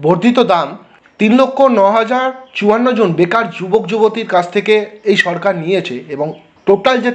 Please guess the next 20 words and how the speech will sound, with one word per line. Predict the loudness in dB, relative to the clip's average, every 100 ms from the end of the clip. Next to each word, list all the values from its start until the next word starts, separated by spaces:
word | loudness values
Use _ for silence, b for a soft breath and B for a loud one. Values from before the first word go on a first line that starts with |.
| 0
টাকা | 0 2
দাঁড়াচ্ছে, | 2 0 -4 -8
টোটাল | -4 0 0 0 -4
টাকাটা | -2 0 2
দাঁড়াচ্ছে | 2 0 0 -2 -4 B B
যেটা | 2 2 2 -4 _ -4
সরকার | -2 2 0 0
ঢোকালো | -2 0 -2
এই | -8 -4
ফর্ম | 2 2 0 -8 -20 -6
ফিল | 0 2
আপ | 0 -6
থেকে, | -10 -12 B B B
মানে | -6 -4 0
ফর্মের | 2 2 2 0
টাকা | -2 -4
থেকে, | -6 -6
সেটা | 0 0
হলো | 4 2 2 B B B B B B B _ 0
পনেরো | 2 4 2